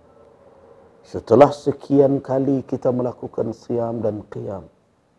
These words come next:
tidak sedikit di antara kita yang tidak menemukan maksud yang dituju oleh Allah itu? Seperti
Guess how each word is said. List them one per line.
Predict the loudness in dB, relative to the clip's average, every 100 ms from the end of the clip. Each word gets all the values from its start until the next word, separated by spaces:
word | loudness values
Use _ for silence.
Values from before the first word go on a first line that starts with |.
| _ _ _ _ _ _ _ _ _ _ _ _ _ _ _
tidak | 2 2
sedikit | 0 -2 -2 -4 -6 -6 -6 _ _ _ _ _ _
di | -4 -2
antara | -2 -4 -4 -6
kita | -8 -4 -4
yang | -2
tidak | -2 -2 0
menemukan | 0 2 2 2 -2 -4
maksud | -2 -4 -6 -14 -16 -8 -8 -8 _ _
yang | -2 -2
dituju | -4 2 2 2 -2 -4
oleh | -10 -8
Allah | -12 -12 -16
itu? | -20 -20 -20 _ _ _ _ _ _ _ _ _ _ _ _ _
Seperti | _ -20 -8 -8 -6 0 2 0